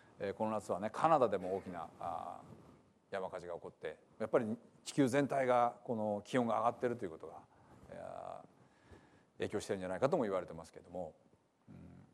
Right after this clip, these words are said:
うん、もうあんなもんじゃない、もう世界中がこう火事になってですね、いくと。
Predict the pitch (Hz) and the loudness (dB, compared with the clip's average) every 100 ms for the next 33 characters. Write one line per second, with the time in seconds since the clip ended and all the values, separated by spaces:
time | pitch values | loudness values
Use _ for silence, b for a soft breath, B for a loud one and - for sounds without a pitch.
0 | - 120 113 101 139 180 170 147 110 - | -6 0 2 4 4 6 6 6 4 2
1 | - - - - - - - 175 160 160 | -4 -20 -20 -14 -8 -2 6 6 6 4
2 | 143 120 107 - 120 101 - - - - | 4 4 2 0 -6 -8 -12 -16 -18 -20
3 | - 82 - _ _ _ - - _ - | -20 -20 -20 _ _ _ -20 -20 _ -20
4 | - - - - - | -20 -20 -20 -20 -18